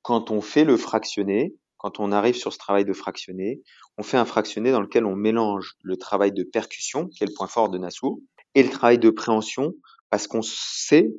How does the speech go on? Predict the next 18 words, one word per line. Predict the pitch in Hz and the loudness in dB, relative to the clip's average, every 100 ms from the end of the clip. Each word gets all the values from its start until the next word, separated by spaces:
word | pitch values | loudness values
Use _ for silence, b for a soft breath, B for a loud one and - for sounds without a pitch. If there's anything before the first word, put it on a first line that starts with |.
| - - | -12 -12
on | 104 | -10
sent | - 139 165 - b b _ | 0 2 2 0 b b _
que | - 107 | -2 -2
son | 104 113 107 104 | 0 -2 0 2
adversaire | 104 107 104 139 | 4 2 2 2
va | 120 | 4
l'obliger | 110 107 110 123 | 4 2 4 4
à | |
lutter. | 113 113 101 - _ _ B B | 4 -2 -8 -8 _ _ B B
Donc, | 101 | -4
on | 110 | -4
tra-, | 113 131 135 | 2 4 4
on, | 117 113 117 | 4 -2 0
on, | 110 110 | 0 0
on | 107 | 0
mélange | 110 139 143 117 | 6 8 8 6
des | 123 | 2
phases. | 123 127 113 | 4 2 0